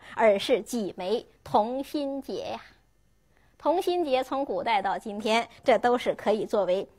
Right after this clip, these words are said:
定情信物使用的呀。这是杨广跟自己的庶母表态，要跟他永结同心。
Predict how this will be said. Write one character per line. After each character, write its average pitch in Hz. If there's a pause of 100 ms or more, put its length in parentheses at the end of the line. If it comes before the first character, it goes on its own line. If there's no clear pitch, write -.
定 262
情 208
信 247
物 220
使 -
用 190
的 -
呀。 - (720)
这 415
是 311
杨 262
广 285
跟 269
自 294
己 202
的 208
庶 302
母 196
表 220
态， 277 (160)
要 277
跟 240
他 247
永 233
结 226
同 214
心。 254